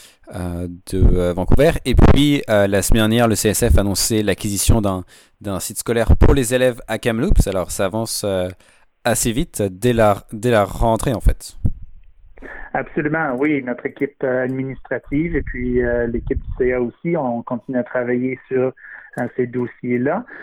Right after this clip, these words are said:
Speaker 2: Euh, et puis, je suis vraiment content de voir, euh, qu'ils peuvent se réaliser, qu'on puisse faire les, euh, les annonces pour les communautés, euh, qui le méritent, euh, très, très bien.
Speaker 1: Alors, pour les, les personnes qui sont peut-être moins familières avec,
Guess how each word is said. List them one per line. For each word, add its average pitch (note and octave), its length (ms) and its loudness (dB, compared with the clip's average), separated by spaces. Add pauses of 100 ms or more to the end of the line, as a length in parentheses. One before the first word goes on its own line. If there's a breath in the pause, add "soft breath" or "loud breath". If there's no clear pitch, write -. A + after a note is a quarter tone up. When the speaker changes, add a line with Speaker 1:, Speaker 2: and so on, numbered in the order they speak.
(160 loud breath)
Speaker 2:
Euh, B2 280 -2
et B2 100 -4
puis, A#2+ 200 -8
je - 60 -8
suis A#2+ 200 -8
vraiment B2+ 360 -2
content C3 340 -4
de B2+ 80 -2
voir, A#2+ 580 -2
euh, A#2+ 340 -2
qu'ils C3+ 100 -6
peuvent B2+ 240 -4
se C3 60 -2
réaliser, B2 540 -2
qu'on C#3 120 -8
puisse A#2+ 260 -6
faire B2 200 -2
les, A#2+ 320 -2
euh, A#2+ 180 0
les B2 220 -2
annonces A#2+ 500 -4 (140)
pour B2+ 120 -6
les B2 80 0
communautés, B2 600 -8 (400 loud breath)
euh, A#2+ 80 -4
qui - 180 -10
le B2 140 -2
méritent, A#2 460 -4
euh, A2+ 340 0
très, - 160 -6
très A#2+ 200 -8
bien. A2 200 -12 (920 soft breath)
Speaker 1:
Alors, C#3 220 -4 (100)
pour A3 460 -6
les, B2+ 380 -2 (220)
les A2+ 340 -2
personnes D3 340 2
qui - 80 -14
sont A2 140 -12
peut-être A#2+ 240 -12
moins A#2 260 -4
familières A2+ 460 -8
avec, G2+ 260 -10